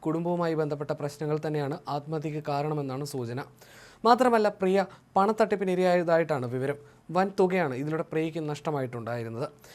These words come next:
ഇതുമായി ബന്ധപ്പെട്ട് അമ്പലപ്പുഴ പോലീസ് സ്റ്റേഷനിൽ ഒരു കേസുണ്ട്. ഇന്നലെ കൃഷ്ണപ്രിയ അമ്മയ്ക്കൊപ്പം പഞ്ചായത്ത് ഓഫീസിലുണ്ടായിരുന്നു. ഉച്ചയ്ക്ക് അത്യാവശ്യമായി ഒരിടത്ത് പോകാനുണ്ടെന്ന് പറഞ്ഞു ഊണ് പോലും കഴിക്കാതെയാണ് പ്രിയ മകളുമൊത്ത്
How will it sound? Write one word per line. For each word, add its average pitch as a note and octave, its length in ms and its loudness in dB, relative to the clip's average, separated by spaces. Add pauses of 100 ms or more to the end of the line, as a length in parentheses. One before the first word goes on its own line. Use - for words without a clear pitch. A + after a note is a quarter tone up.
(200)
ഇതുമായി G#3+ 360 6
ബന്ധപ്പെട്ട് F3 380 0 (160)
അമ്പലപ്പുഴ F3+ 480 -2 (180)
പോലീസ് E3 280 0
സ്റ്റേഷനിൽ E3 460 -4
ഒരു D3+ 140 -4
കേസുണ്ട്. B2+ 380 -4 (440)
ഇന്നലെ A#3+ 300 8
കൃഷ്ണപ്രിയ G#3 540 2 (100)
അമ്മയ്ക്കൊപ്പം F3+ 520 -4
പഞ്ചായത്ത് E3+ 440 -2
ഓഫീസിലുണ്ടായിരുന്നു. B2 680 -6 (140)
ഉച്ചയ്ക്ക് D#3+ 300 -4
അത്യാവശ്യമായി F#3 580 0 (100)
ഒരിടത്ത് D#3+ 360 -2
പോകാനുണ്ടെന്ന് D#3 600 0
പറഞ്ഞു D3 220 -4 (440)
ഊണ് A#3 220 6
പോലും F#3+ 240 2
കഴിക്കാതെയാണ് E3 680 0
പ്രിയ D3+ 240 0 (200)
മകളുമൊത്ത് D#3 460 -2